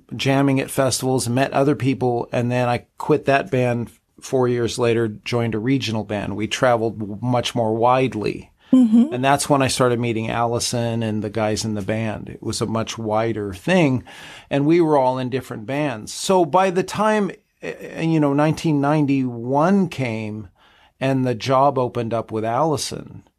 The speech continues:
Speaker 1: I had already known those guys and had a relationship with them. Like,
Speaker 2: Mm-hmm.
Speaker 1: we'd gotten together and jammed, we'd laughed together and had fun together. And so, and I'd even played a couple of gigs with them to fill in. So I had a
Speaker 2: Oh.
Speaker 1: relationship. And, uh,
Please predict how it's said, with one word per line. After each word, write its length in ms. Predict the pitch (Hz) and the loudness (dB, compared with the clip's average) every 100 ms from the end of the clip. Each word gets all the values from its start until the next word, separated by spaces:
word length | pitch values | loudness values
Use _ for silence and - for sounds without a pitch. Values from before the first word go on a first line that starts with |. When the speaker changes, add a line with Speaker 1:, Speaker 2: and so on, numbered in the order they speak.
| _ _ _ _ _ _ | _ _ _ _ _ _
Speaker 1:
I 120 | 135 | 2
had 100 | 156 | 4
already 280 | 139 120 113 | 2 0 -2
known 300 | 113 120 143 | -2 0 0
those 220 | 123 104 | 0 -4
guys 280 | - 107 101 | -4 -6 -6
and 120 | 107 | -8
had 260 | 101 107 101 - | -8 -8 -10 -10
a 100 | 107 | -8
relationship 720 | 104 107 123 - 127 214 - | -6 -6 -6 -8 -10 -10 -2
with 120 | 208 | 4
them. 200 | 233 202 | 4 4
Like, 140 | 190 185 | 2 2
Speaker 2:
Mm-hmm. 80 | |
Speaker 1:
we'd 160 | 185 120 | 2 0
gotten 220 | 139 135 | 0 0
together 340 | 127 127 120 110 | 0 -2 -2 -4
and 140 | 113 | -4
jammed, 460 | 143 165 160 165 143 | 0 2 4 4 2
we'd 180 | 120 113 | 0 -2
laughed 440 | 120 131 135 - | 0 2 0 -2
together 420 | 135 127 127 127 | -6 -2 -2 -2
and 100 | 120 | -4
had 220 | 107 110 | -4 -6
fun 260 | - 123 127 | -6 -4 -4
together. 480 | 117 120 120 117 110 | -4 -2 0 -2 -4
And 180 | 110 107 | -6 -6
so, 560 | - 135 120 117 117 - | 0 2 2 0 -4 -2
and 160 | 135 | 0
I'd 160 | 139 151 | 2 4
even 260 | 151 131 123 | 2 2 -2
played 280 | - 127 | 0 0
a 60 | 120 | 0
couple 340 | - 127 113 | -4 -4 -2
of 120 | 110 101 | -4 -4
gigs 300 | 131 135 131 | -4 -2 -4
with 100 | 113 | -4
them 200 | 110 110 | -4 -6
to 80 | |
fill 340 | 104 - 117 113 | -8 -4 -4 0
in. 400 | 143 156 101 98 _ - - - - 165 | 2 2 -2 -14 _ -20 -20 -4 2 4
So 100 | 147 | 4
I 100 | 156 | 4
had 200 | 175 151 | 4 2
a 40 | |
Speaker 2:
Oh. 20 | |
Speaker 1:
relationship. 880 | 127 117 127 156 123 104 104 101 - 120 | 2 0 0 0 -4 -4 -4 -6 -6 -6
And, 280 | 120 117 | -4 -4
uh, 220 | 113 107 | -4 -4